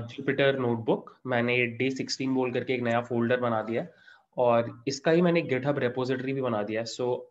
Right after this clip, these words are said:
आप वो GitHub repository, uh, पे जैसे ही जाओगे आपको डे wise सारे के सारे codes मिल जाएंगे, ठीक है? So the first thing that you have to do is you have to import pandas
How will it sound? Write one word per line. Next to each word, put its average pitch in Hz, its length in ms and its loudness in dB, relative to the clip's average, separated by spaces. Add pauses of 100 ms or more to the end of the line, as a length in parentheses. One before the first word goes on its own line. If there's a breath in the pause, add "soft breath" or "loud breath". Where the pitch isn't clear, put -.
आप 123 380 2 (120)
वो 131 380 2
GitHub 135 240 -4
repository, 131 760 -2 (460 loud breath)
uh, 110 240 2 (140)
पे 135 100 2
जैसे 120 240 0
ही 147 40 0
जाओगे 131 320 2
आपको 165 240 0
डे 131 280 2
wise 131 220 4
सारे 117 340 0
के 123 80 -4
सारे 120 220 -2
codes 113 460 -6
मिल 107 160 -6
जाएंगे, 101 300 -6 (100)
ठीक 120 140 -2
है? 180 100 -4 (520 loud breath)
So 151 160 0
the 160 120 2
first 190 220 4
thing 214 160 0
that 175 160 4
you 175 80 4
have 165 180 0
to 151 140 -2
do 131 80 2 (140)
is - 140 -6 (160)
you 135 80 4
have 139 200 2
to 160 100 6
import 135 520 2 (1300)
pandas 127 680 2